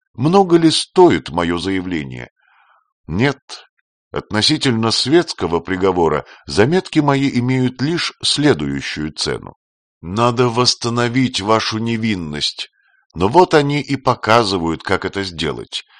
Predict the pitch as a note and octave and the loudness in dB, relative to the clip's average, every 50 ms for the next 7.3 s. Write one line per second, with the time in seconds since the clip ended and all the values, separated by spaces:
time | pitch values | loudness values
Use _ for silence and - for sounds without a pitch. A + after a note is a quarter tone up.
0 | - _ _ _ _ _ - C2+ D2+ F2+ G2+ G2 G#2 G2+ F2+ F2 G#2 G#2+ G#2 - | -20 _ _ _ _ _ -12 -8 -6 -4 0 2 2 2 2 0 -4 -6 -4 -4
1 | - G#2 - - - F2+ G#2 G2+ F#2 E2 D#2+ A#2+ B2+ B2+ - F2 G#2+ A2+ G#2+ - | -4 -4 -4 -6 -6 -4 -2 -2 -2 -2 -4 -4 -4 -4 -4 -2 -2 -2 -2 -2
2 | A2+ G#2 - G2+ G#2 F#2 A2 G#2+ F#2 E2 C#2+ D#2+ A2+ A#2 A2 A2 A2 G#2+ G2+ - | -4 -6 -6 -6 -6 -4 -4 -4 -4 -6 -4 -4 -4 -4 -2 -4 -4 -6 -6 -4
3 | - B2+ B2 - - D#2 - - E2 D#2+ D2+ - _ _ _ _ _ - A#2+ A2+ | -2 -2 -2 -2 -2 -6 -6 -6 -6 -6 -6 -10 _ _ _ _ _ -4 -4 -4
4 | - - G#2+ G#2 - - F2+ F2+ A2 G#2 F2+ E2 C#2 - C3 C#3+ B2+ - C3 C3 | -2 0 -2 -2 -2 -4 -8 -4 -4 -2 -4 -4 -6 -6 -6 -6 -4 -4 -4 -2
5 | B2+ B2+ A#2+ G#2+ G#2+ F#2+ D2 - - _ _ _ _ _ - D2 E2 G#2+ C3 B2+ | -2 -2 -2 -2 -2 -2 -2 -4 -8 _ _ _ _ _ -16 -12 -6 -4 -4 -4
6 | F#2 - - _ _ _ _ _ _ _ _ _ _ _ _ _ - F2 F2 - | -4 -6 -10 _ _ _ _ _ _ _ _ _ _ _ _ _ 2 2 2 2
7 | - - A2+ A2 G#2+ A#2 | 0 0 2 2 2 0